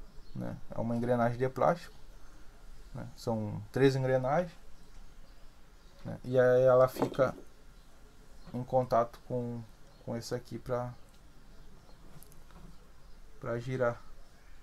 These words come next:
né? Quando gira o motor, quando gira o eixo, esse eixo quando gira com a força do, do, da parte elétrica, faz entrar em contato isso aqui e ele gira, né?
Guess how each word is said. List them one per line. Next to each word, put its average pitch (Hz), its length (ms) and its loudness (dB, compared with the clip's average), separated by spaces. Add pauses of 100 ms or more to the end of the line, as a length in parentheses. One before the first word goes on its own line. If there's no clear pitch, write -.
(280)
né? - 160 -10 (1300)
Quando 135 300 4
gira 135 260 2
o 135 40 4
motor, 147 520 4 (580)
quando 123 280 -2
gira 120 260 2
o 135 100 4
eixo, 135 380 4 (1300)
esse 120 240 -2
eixo 117 180 -2
quando 123 300 -2
gira 117 260 -2
com 117 120 2
a 110 60 6
força 113 340 -2
do, 110 280 -4
do, 107 280 -4
da 107 120 -2
parte 110 300 0
elétrica, 127 520 2 (1400)
faz 123 320 6
entrar 127 260 -2
em 123 40 0
contato 123 340 2
isso - 160 -4
aqui 135 360 -6 (120)
e 135 100 -4
ele 139 220 2
gira, 127 320 -4 (1040)
né? 101 200 -6